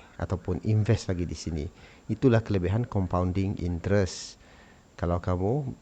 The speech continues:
eh, beli loan ataupun simpan secara normal. Ingat, guys, ini mungkin cuma dapat digunakan untuk kamu yang bekerja di tempat yang dekat dengan tempat tinggal.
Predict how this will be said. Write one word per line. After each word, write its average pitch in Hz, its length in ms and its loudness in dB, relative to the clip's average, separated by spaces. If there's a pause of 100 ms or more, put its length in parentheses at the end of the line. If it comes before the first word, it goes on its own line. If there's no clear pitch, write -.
(680)
eh, - 80 0
beli 92 240 0
loan 95 320 4
ataupun 90 320 -2
simpan 87 640 -2
secara - 320 -4
normal. 82 400 -2 (320)
Ingat, 123 240 4
guys, 104 240 4
ini 113 320 4
mungkin 107 560 2 (640)
cuma 107 400 4
dapat 107 560 2
digunakan 104 560 2
untuk 98 160 -2
kamu 110 480 2
yang 101 240 2 (640)
bekerja 104 480 2
di 101 80 2
tempat 95 320 0
yang 95 80 -2
dekat - 240 2
dengan 90 240 0
tempat 80 160 -6
tinggal. 80 320 -4